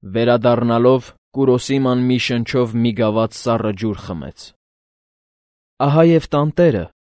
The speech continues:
ակնհայտորեն ցանկանալով Կուրոսիմային հաճոյանալ, բացականչեց դռների մոտ կանգնած կլորադեմ մատուցողուհին։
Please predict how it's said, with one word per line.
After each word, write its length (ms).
ակնհայտորեն 760
ցանկանալով 720
Կուրոսիմային 720
հաճոյանալ, 640
բացականչեց 760
դռների 420
մոտ 260
կանգնած 500
կլորադեմ 580
մատուցողուհին։ 760